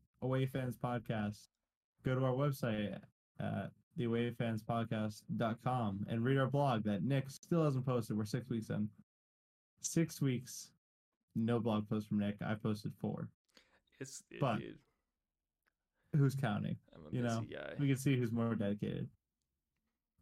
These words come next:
Speaker 1: But that's it, I think,
Speaker 2: If you
Speaker 1: right?
Speaker 2: got, if any of you know the Aronson family.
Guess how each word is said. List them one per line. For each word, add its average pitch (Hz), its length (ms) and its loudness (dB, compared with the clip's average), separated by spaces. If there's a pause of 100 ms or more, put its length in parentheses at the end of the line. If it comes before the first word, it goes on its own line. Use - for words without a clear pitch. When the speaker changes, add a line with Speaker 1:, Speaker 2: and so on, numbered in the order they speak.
Speaker 1:
But 151 200 2 (640)
that's 120 220 -2
it, 123 160 -2
I - 60 0
think, 123 300 -4
Speaker 2:
If - 160 -14
you 123 100 -4
Speaker 1:
right? 127 100 2
Speaker 2:
got, 117 100 -4
if 127 140 -8
any 131 140 -6
of 131 120 -12
you 127 160 -8
know 123 320 -6
the 113 180 -12
Aronson 113 520 -12
family. 104 420 -12